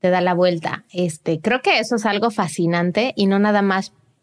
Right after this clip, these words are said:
es algo propiamente del documental y quien no haga eso, pues, está metiendo en camisa de fuerza las cosas. Em, o puedes tener una investigación muy fuerte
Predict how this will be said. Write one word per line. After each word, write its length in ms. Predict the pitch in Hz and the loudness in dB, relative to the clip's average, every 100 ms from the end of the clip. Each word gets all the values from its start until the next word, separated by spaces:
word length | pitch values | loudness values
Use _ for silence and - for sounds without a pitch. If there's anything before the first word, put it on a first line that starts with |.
| _ | _
es 160 | - 233 | -2 0
algo 220 | 254 226 | 0 0
propiamente 680 | - 233 226 233 202 196 190 | 0 0 2 2 2 0 0
del 100 | 180 | -2
documental 600 | 175 - 165 170 165 180 | -2 -2 -2 0 0 0
y 60 | 196 | 0
quien 180 | 190 | 0
no 100 | 185 | 2
haga 280 | 190 190 196 | 0 2 2
eso, 280 | 180 175 196 | 2 0 -4
pues, 160 | 180 170 | -4 -6
está 300 | 160 - 170 | -6 -4 -2
metiendo 360 | 190 170 180 180 | -2 -2 -2 -2
en 60 | 185 | -2
camisa 380 | 170 170 160 175 | 0 0 0 -2
de 100 | 165 | -2
fuerza 580 | - 156 156 - 170 - - - - | -2 -2 -2 -8 -10 -12 -20 -20 -6
las 240 | 165 160 | -4 -4
cosas. 560 | - 160 156 - 311 - - - _ _ _ - - _ - | -2 -2 -2 -4 -6 -12 -20 -20 _ _ _ -20 -20 _ 2
Em, 1120 | 214 202 202 202 202 202 196 202 196 196 175 160 - - | 4 4 4 4 4 4 4 4 2 0 -2 -8 -16 -2
o 240 | 247 214 | 0 2
puedes 300 | 240 214 - | 0 0 -2
tener 240 | 220 180 180 | 0 0 2
una 100 | 196 | 0
investigación 680 | 190 175 180 180 - 190 | 0 0 0 0 0 0
muy 140 | 190 190 | 0 -2
fuerte 540 | - 180 170 202 294 | 0 -2 -2 -2 -4